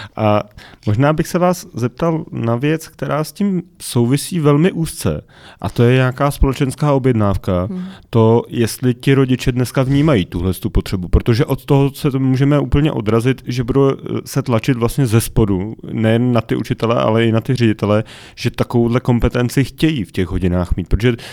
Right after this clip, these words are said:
Speaker 2: to, o čem vy jste mluvila, je velmi krásné spojení,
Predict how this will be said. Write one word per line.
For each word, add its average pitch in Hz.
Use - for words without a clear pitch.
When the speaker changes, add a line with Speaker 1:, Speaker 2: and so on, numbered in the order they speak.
Speaker 2:
to, 143
o 135
čem 151
vy 117
jste -
mluvila, 101
je 113
velmi 110
krásné 117
spojení, 113